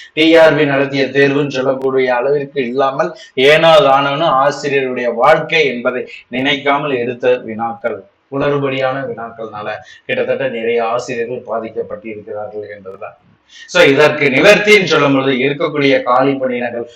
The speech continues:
முழுவதும் நிரப்பி, விளிம்புல இருக்கக்கூடிய ஆசிரியர்களுக்கும் பணி வாய்ப்பு வழங்கி,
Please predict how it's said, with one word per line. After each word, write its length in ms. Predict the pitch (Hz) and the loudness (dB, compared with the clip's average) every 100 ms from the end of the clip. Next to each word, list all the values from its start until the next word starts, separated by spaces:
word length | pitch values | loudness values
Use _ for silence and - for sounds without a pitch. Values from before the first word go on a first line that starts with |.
| _ | _
முழுவதும் 560 | 127 127 151 147 151 139 | -6 2 6 6 4 0
நிரப்பி, 580 | 127 131 131 131 139 123 | 0 0 0 -4 -6 -2
விளிம்புல 480 | 139 180 202 196 170 | 2 4 4 6 6
இருக்கக்கூடிய 600 | 147 147 156 139 131 - - - - | 4 2 -2 -2 0 -2 -2 -12 0
ஆசிரியர்களுக்கும் 1120 | 127 156 160 175 156 156 147 143 143 185 147 | 4 6 4 2 2 2 2 0 0 -2 0
பணி 260 | 127 131 | -2 2
வாய்ப்பு 360 | 139 131 120 123 | 2 2 -2 -4
வழங்கி, 520 | 117 120 117 120 113 | -2 -4 -4 -8 -10